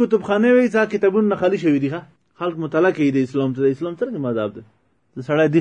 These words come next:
خبرې ته تیاروي. همدارنګه ابن هشام رحمه الله یوه کیسه لیکلې ده. دا کیسه خو د موږ مشاهده ده. څه دوه وروڼه وو، دوه وروڼه. یو مشر و، کشر و. عربو کې یو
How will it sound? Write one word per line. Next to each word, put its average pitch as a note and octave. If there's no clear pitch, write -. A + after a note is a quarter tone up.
خبرې D3
ته C#3
تیاروي. C3
همدارنګه G#3
ابن G#3
هشام G3+
رحمه F#3+
الله A3
یوه G#3
کیسه F3+
لیکلې B2
ده. A2+
دا D3
کیسه C3+
خو D#3
د D#3+
موږ F3
مشاهده F3+
ده. A2+
څه F3
دوه A3+
وروڼه B3+
وو، G3
دوه G#3
وروڼه. C3
یو F#3+
مشر G#3+
و، F#3
کشر D3+
و. A2+
عربو D#3+
کې C#3
یو F3